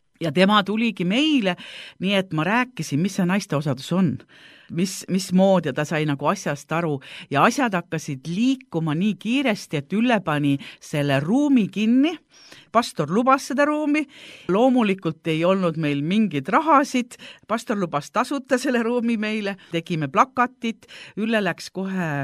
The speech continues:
Pere Raadiosse, et teeme kohe selle klipi sinna.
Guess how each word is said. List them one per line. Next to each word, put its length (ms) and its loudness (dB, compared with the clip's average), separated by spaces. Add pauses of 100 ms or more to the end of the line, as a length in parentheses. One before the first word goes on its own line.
(160)
Pere 220 2
Raadiosse, 640 4 (160)
et 160 -2
teeme 320 2
kohe 340 0
selle 460 -2 (220)
klipi 420 0
sinna. 480 0